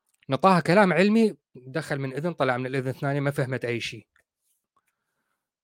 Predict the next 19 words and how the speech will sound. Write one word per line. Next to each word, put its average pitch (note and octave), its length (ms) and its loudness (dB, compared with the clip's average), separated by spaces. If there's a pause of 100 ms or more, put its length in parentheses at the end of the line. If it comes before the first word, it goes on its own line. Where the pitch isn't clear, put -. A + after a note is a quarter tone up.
(240)
أعتقد D#3 360 -2
هو G3+ 140 4
هذا F#3 140 6
السبب C#3+ 320 0
ما C3 60 -2
تكلم B2 420 -4
ملحدين، A#2+ 400 -8
لأنه A#2+ 640 -6
قدراتها C#3+ 500 0
العقلية، D#3+ 840 2 (240)
يعني، A#2+ 340 -14
ما B2 120 -6
تستوعب C#3 460 0
كلام A#2+ 340 -4
العلم. A2+ 340 -10 (720)
فتخاف، C#3 640 4 (340)
تخاف D#3 360 2
تكلم F3+ 340 -2
ملحدين. B2+ 400 -8